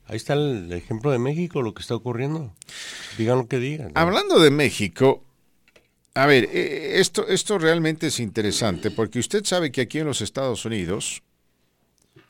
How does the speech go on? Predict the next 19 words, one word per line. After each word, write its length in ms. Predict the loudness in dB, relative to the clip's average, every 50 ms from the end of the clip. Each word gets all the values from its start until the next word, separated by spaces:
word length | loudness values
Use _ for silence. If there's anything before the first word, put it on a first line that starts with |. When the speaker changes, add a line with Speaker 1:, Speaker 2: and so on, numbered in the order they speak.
| _ _ _
Speaker 2:
en 200 | -6 -4 -4 -2
virtud 480 | -2 -2 -2 -2 -2 0 0 0 0 -4 -6
de 180 | -6 -6 -6 -4
que 280 | -4 -2 -2 -2 -2 -4
estamos 480 | -6 -6 -4 -2 -2 -2 0 0 0
enfrentando 560 | -2 -2 0 -2 -2 -2 -2 -2 -2 -2 -2
una 160 | -2 -2 -2 0
seria 420 | 0 0 0 2 2 2 0 0
crisis 460 | 0 -2 -2 0 -2 -2 -4 -4 -2
de 80 | 0 0
medio 320 | 2 2 2 2 4 2
ambiente, 520 | 2 2 0 0 -2 -4 -4 -4 -6 -6 -6 -8 _ _ _ _ _ _ -20 -20 -20 _ _ _ _ _ _ _ _ -20 _ _ _ _ _ _ _ _ _ _
los 240 | 2 4 4 4 6
gobiernos 580 | 4 4 4 4 2 2 2 0 -2 -2 -2 -2
estatales 840 | -4 -2 -2 -4 -2 0 0 -2 0 -2 -4 -6 -8 -10 -12 -14 -14 _ _ _ _ _ _ _ _ _ -20 -20 -20 _ _ _
y 100 | -4 -2
el 100 | -2 0
gobierno 440 | 2 0 0 2 2 0 0 0 -4
federal 560 | -2 -2 -2 0 0 0 0 -2 -2 -4 -10